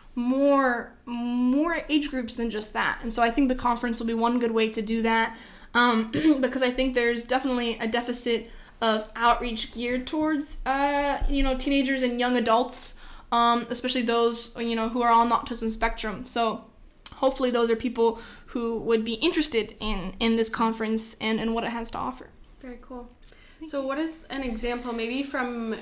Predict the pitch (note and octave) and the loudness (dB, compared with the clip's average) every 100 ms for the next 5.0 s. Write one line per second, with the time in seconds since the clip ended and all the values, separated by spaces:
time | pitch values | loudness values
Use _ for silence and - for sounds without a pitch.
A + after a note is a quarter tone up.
0 | - G#3+ A3+ A3+ A3+ A3+ A3+ A3 A3+ - | -10 -10 -8 -6 -2 0 0 -2 -4 -12
1 | - - _ - - - - C4+ A#3+ A3+ | -20 -20 _ -20 -20 -20 -14 -4 -2 0
2 | A3 A3 A3 A3 - A#3 G#3+ G#3 G#3 G#3 | 0 -2 -4 -6 -12 -8 -6 -4 -4 -6
3 | G#3 G#3 G3+ G3+ G3+ G3+ - - _ G#3 | -8 -10 -10 -10 -10 -12 -16 -20 _ -4
4 | A3 - G#3+ - - - A#2+ A#2 - - | -4 2 6 6 4 0 -6 -8 -10 -14